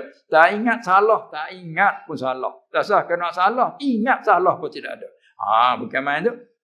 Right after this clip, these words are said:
Kadang-kadang rusak perasaan. Ah, itulah dalam pengajaran kita supaya kita bertawaduk, supaya kita rasa rendah. Bagaimana Allah Ta'ala menjadikan para nabi-nabi untuk menjadi contoh kepada kita selaku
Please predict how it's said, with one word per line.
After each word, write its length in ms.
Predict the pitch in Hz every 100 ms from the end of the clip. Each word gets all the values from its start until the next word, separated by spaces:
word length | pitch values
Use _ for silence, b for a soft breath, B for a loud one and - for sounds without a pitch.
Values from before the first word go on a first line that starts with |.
| _ -
Kadang-kadang 640 | 127 123 117 117 147 160 - _ _
rusak 480 | 135 139 117 127 - -
perasaan. 460 | 113 - - - - _
Ah, 160 | - 135
itulah 240 | 175 175
dalam 240 | 147 139 135
pengajaran 560 | 135 127 127 120 120
kita 240 | 117 135 143
supaya 160 | -
kita 240 | 113 113 117
bertawaduk, 1040 | 117 - 110 117 127 139 147 151 160 160 - _ _ _ _ _ _ _ _ _
supaya 240 | 139 123
kita 240 | 131 123 113
rasa 320 | 110 - 120
rendah. 480 | 139 156 156 160 165 - _ _ _
Bagaimana 640 | - 131 135 131 151 180 -
Allah 160 | 135
Ta'ala 320 | 123 120 131 123
menjadikan 560 | 123 117 156 151 127
para 240 | 120 117 117
nabi-nabi 640 | 110 120 123 131 139 151
untuk 240 | 147 120
menjadi 240 | 110 113 113
contoh 480 | 123 123 - 160 -
kepada 320 | 107 110 113
kita 320 | 123 - 131
selaku 320 | 120 117 113